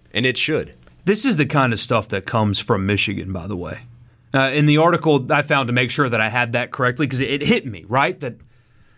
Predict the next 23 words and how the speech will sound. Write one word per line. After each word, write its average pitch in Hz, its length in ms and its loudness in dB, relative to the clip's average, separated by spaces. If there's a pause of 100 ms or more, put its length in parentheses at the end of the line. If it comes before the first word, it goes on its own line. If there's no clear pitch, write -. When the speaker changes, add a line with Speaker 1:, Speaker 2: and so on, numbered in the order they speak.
(340)
Speaker 2:
I 196 120 0
forgot 180 420 0
Jim 139 180 2
Harbaugh 110 340 0
took 101 180 -6
a 104 40 -6
shot 107 280 0
at 98 100 -12
the 92 140 -4
S 87 220 -6
E 98 60 -4
C 95 260 -2
this - 200 -6
summer. - 420 -6 (720)
In 202 140 2
the 151 140 4
article, 160 520 -2 (1040)
the 139 480 2
Michigan 170 540 2
director 160 460 2
of 117 120 -2
recruiting 120 800 0 (240)
said, 127 720 -2